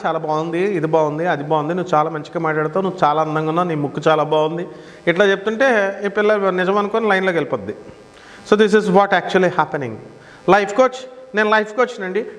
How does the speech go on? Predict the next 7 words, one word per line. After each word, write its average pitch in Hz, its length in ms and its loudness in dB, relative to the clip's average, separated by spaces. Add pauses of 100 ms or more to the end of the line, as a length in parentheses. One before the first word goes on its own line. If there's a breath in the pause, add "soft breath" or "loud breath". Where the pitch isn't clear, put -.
ఐఎమ్ 214 260 0
ఇదండి, 208 640 0
ఇవి 208 200 0
చెప్పమను, 214 420 0 (140)
ఇలా 190 160 2
డైరెక్ట్గా 202 480 -2
చెప్పమను. 185 300 -6